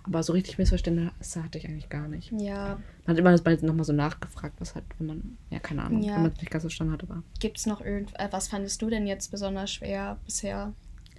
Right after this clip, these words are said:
Speaker 2: Gab's irgendwas, was dir irgendwie ein bisschen schwerer gefallen ist oder so?
Speaker 1: Eigentlich, eigentlich nicht. Nee, eigentlich
Speaker 2: Ja.
Speaker 1: nicht. Ich hab, oder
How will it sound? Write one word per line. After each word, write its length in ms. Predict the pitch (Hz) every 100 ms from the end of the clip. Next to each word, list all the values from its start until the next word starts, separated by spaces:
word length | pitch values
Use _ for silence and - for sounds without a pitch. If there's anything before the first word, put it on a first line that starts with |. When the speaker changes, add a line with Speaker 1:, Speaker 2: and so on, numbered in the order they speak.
| -
Speaker 2:
Gab's 220 | 214 214 240
irgendwas, 380 | 220 226 226
was 160 | 220 214
dir 320 | 208 208 208
irgendwie 220 | 214 214 214
ein 80 |
bisschen 240 | 214 - 208
schwerer 360 | 208 202 220
gefallen 520 | 220 214 226 220 226 226
ist 180 | 226 233
oder 200 | 220 220
so? 240 | - 233 - - - -
Speaker 1:
Eigentlich, 520 | 175 190 185 170 185 -
eigentlich 440 | 180 185 185 180 - - -
nicht. 600 | 175 165 160 - - - - - - - - - -
Nee, 240 | - 190 165 - - - - -
eigentlich 260 | 185 190 262
Speaker 2:
Ja. 40 |
Speaker 1:
nicht. 240 | 262 254 - - - -
Ich 160 | 190
hab, 120 | 208 - - - -
oder 320 | 190 196 180